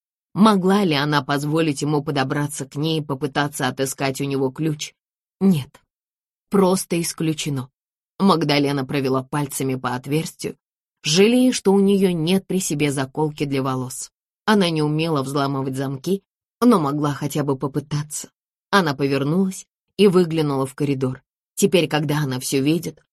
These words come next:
возможно, она могла что-то забыть там. Девушка вновь заглянула в отверстие люка.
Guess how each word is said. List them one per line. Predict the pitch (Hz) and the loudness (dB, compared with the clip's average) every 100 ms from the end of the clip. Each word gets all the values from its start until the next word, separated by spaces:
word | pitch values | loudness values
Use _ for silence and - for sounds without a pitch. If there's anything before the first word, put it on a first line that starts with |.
| _ | _
возможно, | - 202 175 202 214 170 156 | 0 2 4 4 4 2 0
она | 151 | 2
могла | 151 147 151 160 | 0 0 0 -2
что-то | 151 - 160 151 | -4 -2 0 0
забыть | 147 143 147 151 - | -2 -4 -6 -8 -4
там. | 175 147 - _ _ _ _ | -4 -4 -12 _ _ _ _
Девушка | 180 165 131 131 139 | 0 2 2 -2 -4
вновь | 135 147 156 139 | -2 0 0 0
заглянула | 139 135 147 147 143 | -2 0 0 0 0
в | |
отверстие | 131 131 143 139 - 139 135 | -2 -2 -2 -4 -4 0 2
люка. | 156 180 - | 0 -2 -8